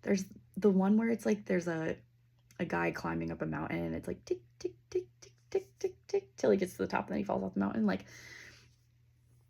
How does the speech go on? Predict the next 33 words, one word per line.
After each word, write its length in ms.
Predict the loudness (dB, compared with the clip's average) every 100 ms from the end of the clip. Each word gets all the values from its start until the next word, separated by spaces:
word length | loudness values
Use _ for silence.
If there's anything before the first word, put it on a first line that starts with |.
| _ _ _ _ _ -2
I 40 |
don't 100 | 2
remember 180 | 2 4
what 100 | 2
the 80 | 2
name 140 | 0
of 60 | 0
the 60 |
game 200 | -2 -2
is, 220 | -4 -6 -6
but 300 | -6 -6 -8 _ _ _ _ _ _ _ _ _ _ -20 -20 -20 _ _ _ _ _ _ _ _ -6
that's 300 | -4 -4 -2
what 80 | -2
it 100 | 0
feels 200 | 0 0
like 160 | -2
right 160 | -2 -2
now. 140 | -2
But 140 | -2 2
you're 160 | 0
collecting 600 | 0 -2 -2 -4 -2 -2
things 420 | -2 -6 -6 -6 -6
as 240 | -4 -2
you're 100 | -2
on 180 | -2 -4
your 120 | -4
way 160 | -4 -2
up. 300 | -2 -2 0
You're 100 | 2
really 280 | 4 2
learning 280 | 2 2 2
to 160 | 2 0
enjoy 600 | -2 0 0 0 -2